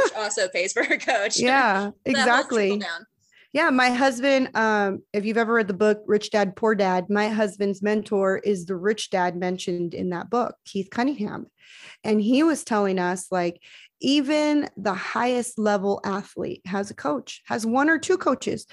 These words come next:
Speaker 2: Kobe Bryant had a mindset coach, and he had a coach that, you know, helped him with his game.
Speaker 1: Of course, yeah.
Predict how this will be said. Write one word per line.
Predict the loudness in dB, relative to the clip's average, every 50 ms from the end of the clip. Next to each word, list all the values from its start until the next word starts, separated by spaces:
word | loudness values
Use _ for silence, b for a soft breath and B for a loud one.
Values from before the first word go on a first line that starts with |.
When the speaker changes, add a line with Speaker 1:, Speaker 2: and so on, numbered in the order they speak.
| B B -2
Speaker 2:
Kobe | 0 2 4 4 4 4
Bryant | 4 2 2 2 4 4 4 2 2 -2 B B B B B -2
had | 0 0 2
a | 2
mindset | 4 4 4 4 4 4 4 2 2 0 -2 -2 -2
coach, | 0 0 2 2 0 -2 -6 -6
and | -4 -2 0 0 2
he | 2 2 0 0
had | 0 0 2 2 2 0 -2 -4 -4
a | -2 0 0 2 0 0 -2 -4 B B B B B B _
coach | 2 2 4 4 2 2
that, | 2 2 2 0 -2 -2
you | 0 2 2
know, | 4 4 2
helped | 2 2 0 0 0 2
him | 2 2 4
with | 4 2 2 0 2
his | 2 2 2 0 -2
game. | -6 -4 -2 0 2 2 2 0 0
Speaker 1:
Of | -4 -8
course, | -14 -20 -20 -20 -16 -10
yeah. | -8 -6 -6 -6 -6